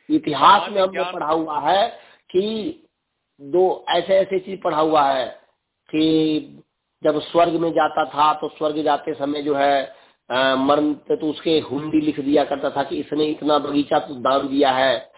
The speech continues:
Speaker 1: इतना दिया है, तुम इसको स्वर्ग में इतना ये दे देना। ऐसी परंपरा थी ना ये क्रिश्चियन में।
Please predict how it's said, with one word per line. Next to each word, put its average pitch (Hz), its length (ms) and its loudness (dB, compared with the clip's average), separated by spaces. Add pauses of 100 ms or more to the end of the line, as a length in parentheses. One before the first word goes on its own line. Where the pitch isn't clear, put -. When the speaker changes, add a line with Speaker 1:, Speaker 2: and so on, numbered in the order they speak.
(200)
Speaker 1:
इतना 156 340 0
दिया 143 260 2
है, 139 140 -2
तुम 156 140 -2
इसको 151 200 -2
स्वर्ग 151 280 0
में 151 140 2
इतना 156 240 0
ये 151 140 4
दे 147 140 -4
देना। 143 520 0 (1500)
ऐसी 165 240 -2
परंपरा 180 460 2
थी 170 120 -6
ना 240 80 0
ये 240 100 0
क्रिश्चियन 180 420 -2
में। 123 180 -6